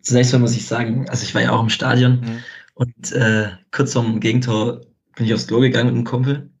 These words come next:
Speaker 1: <laughs> Wir, wir hören's nur so jubeln, dachten so, um Gottes Willen. Und da war ein Gladbach, äh, Fan auch neben uns, der hat gesagt, äh, eins eins. Aber dann haben wir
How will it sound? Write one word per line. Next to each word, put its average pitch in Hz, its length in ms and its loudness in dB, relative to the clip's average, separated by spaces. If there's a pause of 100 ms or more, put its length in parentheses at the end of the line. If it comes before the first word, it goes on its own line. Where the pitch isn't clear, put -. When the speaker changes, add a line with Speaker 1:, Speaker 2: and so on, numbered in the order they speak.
(100)
Speaker 1:
<laughs> 175 100 -2 (1040)
Wir, 127 240 0
wir 131 120 4
hören's 135 260 2
nur 131 100 2
so 123 120 -2
jubeln, 113 380 0
dachten 123 240 -8
so, 123 100 -8
um 113 200 -6
Gottes 113 380 -6
Willen. 107 220 -4 (400)
Und 117 80 0
da 117 80 4
war 120 80 4
ein 117 160 2
Gladbach, 120 460 -2 (160)
äh, 110 240 0
Fan 110 200 0
auch 110 200 -4
neben 113 180 0
uns, 113 260 -2
der 127 100 -4
hat - 40 -4
gesagt, 113 280 -4
äh, 127 200 4
eins - 240 -4
eins. 143 320 -2 (400)
Aber - 220 -2
dann 113 160 -4
haben 104 120 -10
wir 110 80 -14